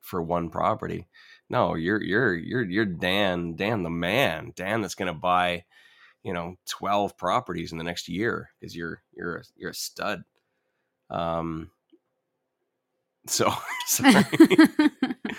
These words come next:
Speaker 1: I, I like to paint, I like to paint pictures and visualizations for people, but I just went a little too far on that one.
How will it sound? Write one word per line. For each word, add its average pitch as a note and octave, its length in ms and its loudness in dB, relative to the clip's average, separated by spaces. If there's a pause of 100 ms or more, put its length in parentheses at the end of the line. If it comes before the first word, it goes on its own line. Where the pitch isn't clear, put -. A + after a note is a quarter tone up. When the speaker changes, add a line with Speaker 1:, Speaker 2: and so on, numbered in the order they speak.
(480)
Speaker 1:
I, G#2+ 140 6
I G#2+ 180 4
like A2+ 240 2
to A#2+ 100 -4
paint, F#2 360 -2
I E2+ 120 -4
like F2+ 200 -4
to E2 140 -6
paint D#2+ 340 -8
pictures E2 480 -8
and D#2 160 -8
visualizations D#2 920 -8
for D2+ 140 -12
people, - 420 -14
but E2 100 -12
I D#2+ 40 -10
just D2+ 100 -14
went D#2+ 120 -12
a - 20 -14
little D#2+ 120 -12
too D2+ 120 -14
far D2 240 -12
on D#2 100 -10
that - 120 -12
one. D2 120 -14